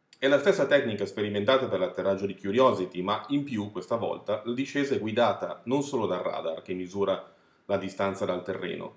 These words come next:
ma anche dal computer di bordo, collegato a una telecamera, che cerca un posto adatto e un atterraggio sicuro.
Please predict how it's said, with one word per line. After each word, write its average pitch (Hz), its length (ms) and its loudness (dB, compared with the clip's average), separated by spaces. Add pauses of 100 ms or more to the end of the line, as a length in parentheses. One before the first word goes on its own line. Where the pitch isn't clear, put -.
ma 147 240 2
anche 90 560 -8 (360)
dal 170 180 4
computer 104 580 -2
di 104 80 -6
bordo, 90 480 -4 (240)
collegato 123 640 0
a 117 60 -6
una 104 140 -2
telecamera, 90 580 -8 (460)
che - 140 -4
cerca 127 300 0
un 117 140 0
posto 151 280 4
adatto - 500 -4
e 147 60 -4
un 139 80 2
atterraggio 135 460 -2
sicuro. - 440 -12